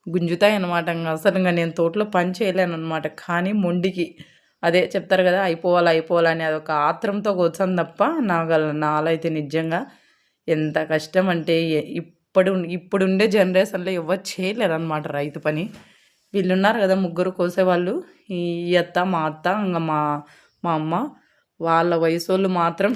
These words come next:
చేయగలుగుతారనమాట. అంటే పాతకాలం వాళ్ళు మాత్రమే ఈ కూలి పని చేయగలుగుతారు,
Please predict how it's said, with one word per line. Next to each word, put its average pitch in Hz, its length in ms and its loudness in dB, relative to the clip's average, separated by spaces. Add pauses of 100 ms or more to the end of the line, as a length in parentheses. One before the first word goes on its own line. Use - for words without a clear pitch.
చేయగలుగుతారనమాట. 156 920 0
అంటే 151 200 -2
పాతకాలం 165 720 0
వాళ్ళు 156 220 -2
మాత్రమే 156 580 -4
ఈ 196 120 -4
కూలి 175 300 -4
పని 185 240 0
చేయగలుగుతారు, 160 680 0